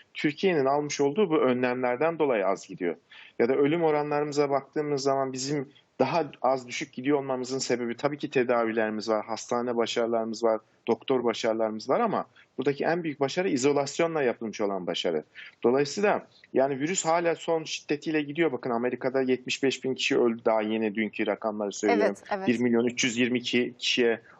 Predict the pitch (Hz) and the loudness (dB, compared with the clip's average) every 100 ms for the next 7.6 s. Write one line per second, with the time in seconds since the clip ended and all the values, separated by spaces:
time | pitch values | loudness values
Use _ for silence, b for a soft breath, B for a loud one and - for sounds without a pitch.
0 | - 120 120 120 - 117 104 110 - 127 | -2 0 0 -6 -2 -2 2 -2 0 -2
1 | 165 b _ 135 131 156 160 147 139 160 | -2 b _ 0 2 0 0 -2 -10 -12
2 | - 160 151 135 - 220 185 156 185 - | -6 -4 -2 -4 -4 -6 -4 -6 -6 -2
3 | 160 147 - 269 - 143 - 233 196 b | -2 0 -2 0 2 0 0 -2 -2 b
4 | b - 151 156 156 202 - 151 202 - | b 0 0 0 -2 -2 0 0 0 -2
5 | 117 87 - - 156 165 156 160 160 147 | -2 -2 -6 -6 -4 2 2 2 -2 2
6 | 123 156 277 _ _ 208 160 175 165 147 | 4 4 0 _ _ 0 0 0 -2 -4
7 | - - 143 139 131 127 | -6 -6 -4 0 -2 -2